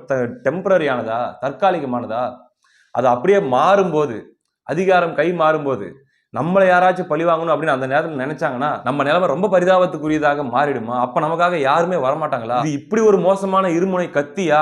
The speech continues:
அப்படின்னு சொல்லி லேட்டர் ஸ்டேஜ்ல பயங்கரமா அதை ரியலைஸ் பண்ணி, அதை உணர்ந்து, அதுக்கப்புறமா திருந்தினவர்களும் நடமாடிட்டு இருக்கிற தமிழ்நாடு தான் இது,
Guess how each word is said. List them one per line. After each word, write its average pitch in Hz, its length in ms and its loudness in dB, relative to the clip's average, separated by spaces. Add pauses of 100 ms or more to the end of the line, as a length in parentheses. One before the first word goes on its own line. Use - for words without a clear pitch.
(120)
அப்படின்னு 143 320 -4
சொல்லி 147 280 -6 (160)
லேட்டர் 156 400 -2
ஸ்டேஜ்ல 143 480 -2 (120)
பயங்கரமா 151 460 -2
அதை 123 180 0
ரியலைஸ் 143 400 -2
பண்ணி, 117 300 -6 (160)
அதை 113 260 -10
உணர்ந்து, 135 460 -2 (300)
அதுக்கப்புறமா 190 760 2
திருந்தினவர்களும் 180 760 2 (240)
நடமாடிட்டு 151 680 0
இருக்கிற 175 240 -2
தமிழ்நாடு 139 480 -2
தான் 143 180 0
இது, 135 200 0